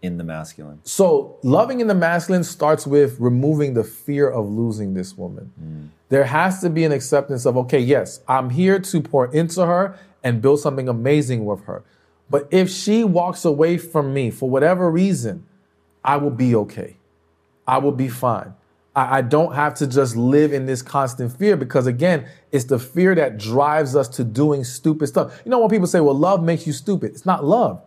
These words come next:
Speaker 2: it's fear.
Speaker 1: Mm.
Speaker 2: The problem is, and this is my personal theory, it's that whole balance of life where, you know, like in the movies, the minute a superhero comes about, a villain, it has to come behind. That's just the way life is. Good and evil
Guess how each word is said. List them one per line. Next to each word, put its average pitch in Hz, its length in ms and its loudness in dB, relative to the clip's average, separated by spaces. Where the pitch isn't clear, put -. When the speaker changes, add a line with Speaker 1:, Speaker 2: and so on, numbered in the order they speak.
Speaker 2:
it's - 180 -14
fear. 214 680 -4
Speaker 1:
Mm. 156 340 -16
Speaker 2:
The 156 80 2
problem 226 420 2
is, 147 120 2
and 147 80 2
this 180 100 4
is 170 100 0
my 156 200 0
personal 131 420 -2
theory, 104 420 -2
it's 175 180 0
that 185 180 2
whole 254 200 0
balance 165 480 -2
of 131 140 2
life 120 460 -2
where, 143 120 4
you 196 100 2
know, 233 120 2
like 202 180 2
in 165 100 -4
the 147 80 0
movies, 170 520 2
the 147 100 4
minute 277 280 2
a 190 60 0
superhero 160 1040 0
comes 170 260 -2
about, 160 500 -2
a 151 100 2
villain, 175 400 2
it 185 80 -4
has 170 360 -2
to 165 100 -6
come 156 240 -2
behind. 139 480 -4
That's 147 160 0
just 196 140 0
the 190 80 2
way 185 160 4
life 160 320 0
is. 170 200 2
Good 139 280 2
and 220 160 -4
evil 190 500 0